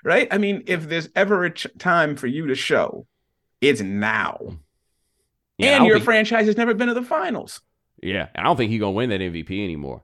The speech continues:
Speaker 2: It's not
Speaker 1: No.
Speaker 2: about whether or not he should. This is feeling a lot like nineteen ninety-seven. For those of you who don't know, Jackie McMullen one day woke up and was like, "You know what?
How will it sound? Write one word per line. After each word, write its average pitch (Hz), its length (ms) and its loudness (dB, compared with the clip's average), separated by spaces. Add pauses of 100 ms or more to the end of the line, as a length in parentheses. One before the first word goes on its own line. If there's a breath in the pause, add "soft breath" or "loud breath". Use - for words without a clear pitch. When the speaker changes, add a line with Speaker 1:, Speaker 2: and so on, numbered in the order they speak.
Speaker 2:
It's 82 120 -10
not 110 180 2
Speaker 1:
No. - 60 4
Speaker 2:
about 107 200 4
whether 98 240 0
or 92 60 0
not 101 180 -2
he 90 100 -4
should. 110 400 -2
This 101 160 -4
is 92 80 -10
feeling 101 320 -2
a 85 60 -2
lot 95 320 0
like 104 180 -2
nineteen 95 400 -6
ninety-seven. 82 600 -4
For 73 120 -10
those 92 240 -2
of 92 80 -6
you 95 120 -2
who 92 120 -4
don't 90 280 -2
know, 85 280 -4 (260 soft breath)
Jackie 98 300 0
McMullen 92 420 2
one 92 180 -2
day 90 200 0
woke 90 260 -2
up 98 180 0
and 80 120 -4
was 82 80 -8
like, 87 160 -6
"You 156 80 -2
know 254 140 2
what? 277 360 2